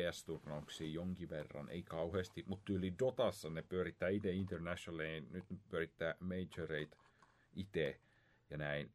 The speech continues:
Ja Riothan on semmonen, ne pyörittää sitä niitten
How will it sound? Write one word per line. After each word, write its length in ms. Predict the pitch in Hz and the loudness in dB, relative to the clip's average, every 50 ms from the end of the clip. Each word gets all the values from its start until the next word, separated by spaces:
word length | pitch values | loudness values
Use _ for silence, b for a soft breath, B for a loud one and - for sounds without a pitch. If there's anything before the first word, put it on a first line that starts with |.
| _ - | _ -6
Ja 200 | 73 73 76 - 87 | -2 -2 0 0 0
Riothan 480 | 92 101 110 110 104 92 87 85 76 | 2 4 6 6 6 6 6 2 -2
on 60 | 71 | -2
semmonen, 380 | 71 73 71 76 71 71 69 - - _ _ _ _ _ _ _ _ _ - - - - - - - - - - - - - 67 85 | -2 -4 -6 -6 -6 -8 -8 -10 -14 _ _ _ _ _ _ _ _ _ -20 -20 -20 -20 -20 -20 -20 -20 -20 -20 -20 -20 -14 -4 0
ne 180 | 95 98 - - - | 2 2 2 2 2
pyörittää 400 | - 98 90 82 - - - 80 | 2 2 2 2 2 -2 -4 -4
sitä 200 | 78 78 - 85 | -4 -4 -4 -4
niitten 480 | 85 82 80 80 - - 78 71 - | -4 -4 -4 -6 -6 -6 -6 -6 -6